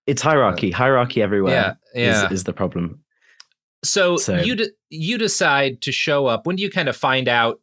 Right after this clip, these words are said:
Speaker 2: that the king is, is going to be showing up here, and, and what kind of leads you to decide, "I'm gonna, I'm gonna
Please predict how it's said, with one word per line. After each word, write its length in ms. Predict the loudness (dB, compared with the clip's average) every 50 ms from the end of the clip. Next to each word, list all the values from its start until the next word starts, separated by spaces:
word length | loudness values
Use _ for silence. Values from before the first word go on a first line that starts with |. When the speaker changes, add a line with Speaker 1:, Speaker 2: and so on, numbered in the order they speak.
| _ -4
Speaker 2:
that 260 | -2 -2 -2 -2 -4
the 100 | -8 -6
king 260 | -4 -4 -4 -2 -2
is, 240 | -4 -4 -4 -6 -6
is 260 | -6 -6 -8 -6 -6
going 260 | -4 -4 -4 -2 -4
to 60 | -4
be 120 | -6 -6 -6
showing 380 | -4 -2 -2 -2 -2 -2 -4
up 180 | -6 -6 -6 -4
here, 220 | -4 -4 -2 -2
and, 300 | -4 -4 -6 -8 -8 -8
and 220 | -8 -10 -10 -8 -6
what 160 | -8 -6 -6
kind 200 | -6 -6 -4 -4
of 80 | -4 -4
leads 220 | -4 -6 -6 -6
you 80 | -8 -8
to 100 | -8 -8
decide, 440 | -8 -8 -6 -4 -4 -4 -4 -4 -4
"I'm 160 | -4 -6 -6
gonna, 320 | -6 -4 -4 -4 -4 -6 -8 _ _ _ _ _ -10
I'm 100 | -8 -6
gonna 220 | -4 -4 -4 -4